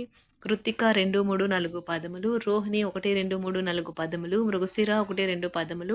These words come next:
ఉంటాయి. వృషభ రాశి వారికి మంగళవారం నాడు గోచార రీత్యా జరగబోయే శుభ, అశుభ ఫలితాలేంటో ఇప్పుడు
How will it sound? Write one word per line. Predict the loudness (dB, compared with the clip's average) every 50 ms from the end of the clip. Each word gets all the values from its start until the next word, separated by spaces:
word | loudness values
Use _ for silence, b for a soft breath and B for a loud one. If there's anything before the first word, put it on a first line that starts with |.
| 0 0
ఉంటాయి. | 0 0 0 0 0 0 -2 -4 -6 -12 _ _ _ _ _ _ _ _ _ _ -8 -4
వృషభ | 0 0 2 4 4 4
రాశి | 6 6 6 4 4
వారికి | 4 2 2 0 0 0 0 0 0
మంగళవారం | 0 0 2 2 4 4 4 4 4 2 0 0 0
నాడు | 0 0 0 -2 -4 -2 2
గోచార | 2 2 2 2 2 4 6 6 4
రీత్యా | 4 2 2 0 2 2 4
జరగబోయే | 2 2 2 0 0 0 0 2 2 2 4 4 4
శుభ, | 4 4 4 4 4 4 4 2 0
అశుభ | 0 0 0 2 2 2 2 2
ఫలితాలేంటో | 2 0 0 2 2 2 2 2 2 0 0 2 2 2 2
ఇప్పుడు | 2 0 0 2